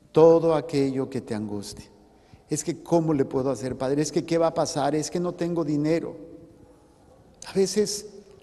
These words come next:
hay que trabajar, a veces hay que hacer muchas cosas, pero no gano nada preocupándome. Hay gente que vive tan preocupada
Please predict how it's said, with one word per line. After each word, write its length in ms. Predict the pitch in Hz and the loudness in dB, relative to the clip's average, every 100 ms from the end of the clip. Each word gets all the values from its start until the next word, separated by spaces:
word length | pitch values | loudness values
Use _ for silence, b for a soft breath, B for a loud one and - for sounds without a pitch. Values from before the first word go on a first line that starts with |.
| - - - | -20 -20 -10
hay 120 | 165 156 | -4 0
que 140 | 240 | 0
trabajar, 500 | 175 156 135 208 247 | 0 0 2 2 2
a 80 | 208 | 4
veces 340 | 208 208 208 | 4 4 -2
hay 140 | 208 208 | -2 0
que 100 | 208 | 0
hacer 240 | 202 202 | 0 0
muchas 320 | 208 202 190 | 2 0 -2
cosas, 400 | 240 240 190 - B B B B - | 0 2 0 -4 B B B B 0
pero 200 | 185 202 | 4 6
no 160 | 226 | 4
gano 300 | 214 233 220 | 4 2 2
nada 600 | 208 214 214 202 - - - | 2 2 2 0 -6 -16 -2
preocupándome. 960 | 185 180 185 - 226 214 202 - - - B B B | 0 0 -4 -2 -2 -2 -4 -10 -16 -20 B B B
Hay 160 | 196 | 0
gente 440 | 208 254 240 226 226 | 2 4 4 2 0
que 120 | 190 | 0
vive 240 | 208 233 | 0 0
tan 460 | 226 - 196 196 - | 0 0 2 2 0
preocupada 840 | 190 208 202 185 180 160 135 110 | 2 2 0 -6 -4 -6 -6 -10